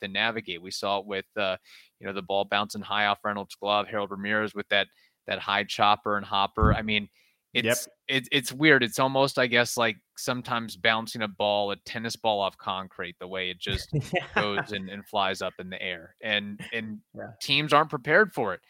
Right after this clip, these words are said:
Speaker 1: Um,
Speaker 2: No.
Speaker 1: even, you know, teams that, you know, I mean, I guess maybe part of it was the Orioles didn't have good players at the time, but you would see, uh,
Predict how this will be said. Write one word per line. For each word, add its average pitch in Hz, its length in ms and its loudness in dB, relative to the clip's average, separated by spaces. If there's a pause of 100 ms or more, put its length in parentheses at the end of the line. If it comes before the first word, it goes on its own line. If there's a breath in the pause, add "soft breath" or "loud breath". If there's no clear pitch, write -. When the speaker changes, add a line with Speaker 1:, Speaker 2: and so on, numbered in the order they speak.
(280 soft breath)
Speaker 1:
Um, 117 380 8
Speaker 2:
No. 214 100 2
Speaker 1:
even, 147 400 4
you 156 80 2
know, 135 120 6
teams 151 500 -2
that, 131 260 8 (400)
you 131 100 -8
know, 113 240 0 (320)
I 117 60 -4
mean, 104 240 -6 (180)
I 104 80 -6
guess 101 340 -4
maybe 104 260 -10
part 107 260 0
of 95 80 -8
it 98 120 -4
was 95 240 -6
the 92 100 -8
Orioles 98 340 -6
didn't 98 160 -6
have 95 160 -6
good 92 160 -10
players 120 320 -2
at 104 120 -6
the - 60 -16
time, 101 260 -6
but 120 120 -6
you 120 100 -4
would 127 160 -2
see, 127 400 0 (480 loud breath)
uh, 110 220 6